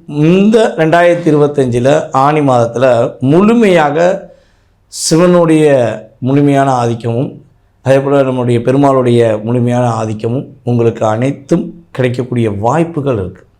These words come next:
முடிஞ்ச அளவு நீங்க இந்த மாசத்துல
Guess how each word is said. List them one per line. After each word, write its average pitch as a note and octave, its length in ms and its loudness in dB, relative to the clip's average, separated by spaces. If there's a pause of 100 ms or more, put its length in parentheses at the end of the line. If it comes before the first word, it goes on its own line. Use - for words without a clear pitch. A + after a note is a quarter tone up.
(840)
முடிஞ்ச D3 340 0
அளவு C3 460 0 (800)
நீங்க A#2 500 -4
இந்த A#2 140 -2
மாசத்துல A2+ 680 -2